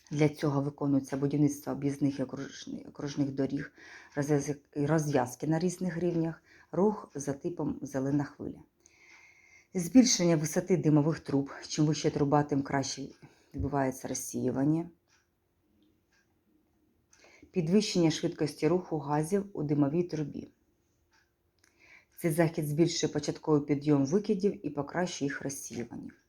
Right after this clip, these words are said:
Безвідходні та маловідходні технології. Основною, е, основою безвідходних виробництв є комплексне перероблення сировини з використанням усіх його компонентів, оскільки відходи виробництва —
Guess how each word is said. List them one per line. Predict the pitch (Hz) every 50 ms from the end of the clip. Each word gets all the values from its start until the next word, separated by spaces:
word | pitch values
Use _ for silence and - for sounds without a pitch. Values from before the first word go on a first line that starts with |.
| _ _ _ _ _ _ - - - - - - -
Безвідходні | - 139 151 190 185 190 - 196 190 - - - 240 233 214 202
та | 185 - 170 160
маловідходні | 165 170 170 170 170 160 165 165 - - - 190 180 180 180 170
технології. | - 170 160 - - 170 170 151 123 - 117 117 - - - - - - - - - - -
Основною, | - 160 - - 190 190 202 208 208 202 190 185 180 165 -
е, | - - - - _ _ _ _ _ _ _ _ _ _ _ -
основою | - 147 156 156 - - 160 - - - 208 190 170 170 170 165
безвідходних | 160 175 160 156 170 175 175 - - - 95 160 165 165 160 - - 185 175 165 175 165 - -
виробництв | 175 170 175 170 - 190 214 233 226 - - - - - - - -
є | 151 151 160 156
комплексне | 160 - 214 208 202 185 170 170 - - - 180 175
перероблення | 156 - 165 165 165 165 160 160 147 151 147 151 151 147
сировини | - - 151 151 147 143 156 170 196 202
з | 196
використанням | 160 147 139 - 151 147 - - - 170 165 160 156 151 151
усіх | 147 147 - 202 196 - - 143
його | 147 139 151 147
компонентів, | - - 151 - - 151 143 139 147 147 - - - - _ _ _ - - - - - - -
оскільки | - 151 151 - - 196 180 180 - 185
відходи | 165 175 175 - - - 196 190 175 185
виробництва — | 170 180 180 180 175 - 226 240 240 - - - - -